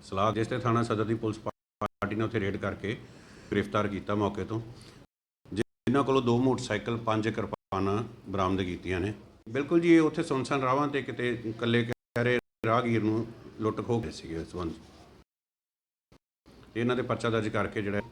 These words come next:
ਅਗਲੀ ਕਾਰਵਾਈ ਅਮਲ 'ਚ ਲਿਆਂਦੀ ਜਾ ਰਹੀ ਹੈ। ਇਸ ਦੇ ਖਿਲਾਫ ਪਹਿਲਾਂ ਚਾਰ ਪਰਚੇ ਦਰਜ ਹੈ, ਇੱਕ ਜੂਏ ਦਾ ਐਨ ਡੀ ਪੀ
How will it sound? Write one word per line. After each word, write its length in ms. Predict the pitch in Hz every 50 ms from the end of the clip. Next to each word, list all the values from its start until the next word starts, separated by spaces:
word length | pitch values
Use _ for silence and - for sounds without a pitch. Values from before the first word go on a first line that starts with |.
| - - - - 98
ਅਗਲੀ 160 | 92 92 92
ਕਾਰਵਾਈ 320 | 85 90 87 85 87 90
ਅਮਲ 180 | 87 82 85 85
'ਚ 100 | 80 -
ਲਿਆਂਦੀ 300 | 92 90 85 80 78 80
ਜਾ 60 | 78 78 - _ _ _ _ _ _ - - - _ _ -
ਰਹੀ 140 | - - -
ਹੈ। 320 | - - - - - - - - -
ਇਸ 160 | - 131 131
ਦੇ 140 | 123 139 151
ਖਿਲਾਫ 340 | 139 - 131 127 131 127 123
ਪਹਿਲਾਂ 520 | 143 131 135 127 - - - 127 131 139
ਚਾਰ 260 | 127 120 127 113 117 110
ਪਰਚੇ 280 | 117 131 113 110 135
ਦਰਜ 280 | 123 113 110 107 104 117
ਹੈ, 180 | 123 120 120 117 - _ _ _ _ _ _ - - - - - -
ਇੱਕ 220 | - - 104 - 117
ਜੂਏ 340 | 113 98 104 101 107 110 110
ਦਾ 80 | 117 - - -
ਐਨ 160 | 110 110 110
ਡੀ 80 | 110
ਪੀ 140 | 107 113 113